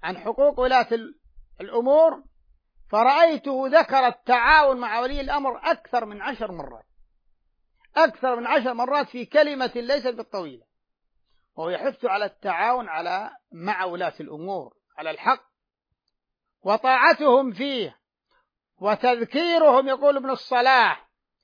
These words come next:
وتنبيههم في رفق ولطف، برفق ولطف، ومجانبة الوثوب عليهم، خروج عليهم،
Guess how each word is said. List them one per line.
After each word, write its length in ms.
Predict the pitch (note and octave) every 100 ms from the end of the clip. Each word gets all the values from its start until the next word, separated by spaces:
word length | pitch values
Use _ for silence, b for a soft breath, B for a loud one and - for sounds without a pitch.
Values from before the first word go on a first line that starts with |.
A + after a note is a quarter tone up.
| _ _ -
وتنبيههم 1120 | F#3+ A3+ B3 C4 A#3+ A#3+ E4 C#4+ C#4 B3+ B3+
في 360 | - B3+ A#3+ A#3+ _ _ _ _ G#3+
رفق 600 | B3+ E4+ - - C#4 C#4
ولطف، 840 | B3+ A#3 C#4 D4+ - A#3+ C4+ D#3 _ _ _ _ _ _ _ _ _ _ _ _ _ _ _ _ _ _ C#3
برفق 440 | D3+ A#3+ - _ _
ولطف، 540 | C#3+ F#3+ C4 - _ _ _ _ _ _ _ _ -
ومجانبة 840 | G3 A3 A3 C#4 D#4 D4 C4 A#3+
الوثوب 560 | B3 B3 B3+ G3+ D4 C#4+
عليهم، 800 | B3+ A#3+ C#4 D#4 B3 G#3+ D#3 - _ _ _ _ _ _ _ _ _ _ _
خروج 400 | _ D#3+ G3+ F3+
عليهم، 640 | E3 F#3 A3+ G3 F3+ C3